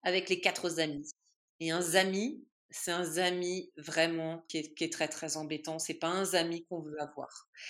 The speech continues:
On a reçu le texte, il est, euh, génial, il est hyper drôle.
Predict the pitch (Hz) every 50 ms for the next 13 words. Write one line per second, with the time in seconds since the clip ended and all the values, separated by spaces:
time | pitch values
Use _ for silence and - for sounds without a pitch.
0 | - - 190 185 180 185 - - - - 226 220 208 208 202 208 - 190 190 190
1 | 196 190 - - - - - - 185 190 - 175 170 170 170 170 156 147 147 147
2 | 147 147 147 151 147 147 147 156 180 175 175 165 151 139 139 156 165 - - 160
3 | 170 160 160 165 165 165 202 220 220 - 214 202 180 175 175 175 160 170 175 190
4 | 208 208 -